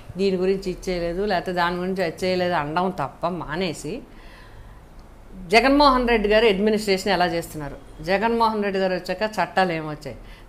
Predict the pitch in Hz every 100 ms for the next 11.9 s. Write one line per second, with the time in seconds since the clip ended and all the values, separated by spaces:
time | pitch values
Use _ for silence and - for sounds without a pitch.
0 | 160 190 202 226 233 214 208 196 175 185
1 | 185 175 - 185 180 180 185 302 - -
2 | - 170 208 143 233 269 - 294 240 240
3 | 220 214 247 277 196 214 214 226 208 196
4 | 175 170 220 254 185 175 180 170 156 143
5 | 143 147 - - - - 220 220 254 294
6 | 285 262 185 - - - 190 214 240 254
7 | 247 240 185 160 165 220 - 151 - 220
8 | 214 214 202 180 160 156 160 135 151 185
9 | 285 - - - - 190 233 262 254 262
10 | 254 247 233 220 214 190 185 196 208 285
11 | 190 180 156 135 135 123 101 -